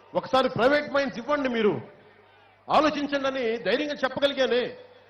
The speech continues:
ముప్పై మంది పార్లమెంట్ సభ్యులు పెట్టుకున్న ఒక్క రోజున జగన్ చెప్పగలిగాడా? ఎలాగానే చక్కగా అప్పుడే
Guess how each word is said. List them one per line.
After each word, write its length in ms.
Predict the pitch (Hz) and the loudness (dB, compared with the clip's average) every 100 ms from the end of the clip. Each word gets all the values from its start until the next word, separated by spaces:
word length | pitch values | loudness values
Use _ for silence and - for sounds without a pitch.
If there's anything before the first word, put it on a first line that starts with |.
| - - _ _ - | -20 -20 _ _ -8
ముప్పై 240 | 190 269 | 2 2
మంది 240 | 247 294 302 | 4 2 0
పార్లమెంట్ 500 | - 262 285 294 277 | 2 2 2 0 0
సభ్యులు 240 | 269 269 | -2 -2
పెట్టుకున్న 280 | 269 262 262 | -4 -2 -2
ఒక్క 220 | 240 247 | -2 0
రోజున 260 | 277 262 277 | 0 0 -2
జగన్ 340 | 190 254 277 | 0 0 2
చెప్పగలిగాడా? 560 | 247 262 247 226 226 233 | 0 2 0 2 0 0
ఎలాగానే 580 | 185 220 247 254 240 226 - - - - - - | 0 0 2 2 2 0 -4 -16 -20 -20 -16 -6
చక్కగా 680 | 226 226 285 262 208 113 - 147 | -6 -4 -2 0 0 -2 -12 -14
అప్పుడే 260 | 156 254 | -8 -2